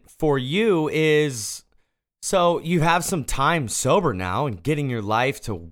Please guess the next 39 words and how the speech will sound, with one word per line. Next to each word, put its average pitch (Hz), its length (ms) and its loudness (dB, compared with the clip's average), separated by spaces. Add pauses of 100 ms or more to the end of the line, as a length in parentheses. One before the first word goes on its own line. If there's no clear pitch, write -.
where 131 200 2
you 123 140 -2
want 120 260 0
it 117 100 -4
to 117 140 -6
be. 113 360 -2
What 151 220 0
do 175 60 -2
you 185 160 -2
still 180 360 -2
do 165 280 -2
now 151 300 2
for 208 160 -6
your 117 180 -2
recovery? 107 540 -4
Like, 110 240 -4 (380)
what 160 260 0
is, 170 300 0
what 156 180 0
does 165 180 0
your 180 140 2
recovery 165 500 0
kinda 160 280 -2
look 147 280 -2
like 151 220 0
today, 131 500 0
like, 113 160 -4
for 143 200 -4
the 123 160 -2
audience 131 580 0
and, 113 80 -8
and 110 180 -10
for 151 160 -4
me 143 300 -2
too? 156 280 -2
I 139 100 4
love 139 300 2
hearing 131 300 -2
about 117 460 2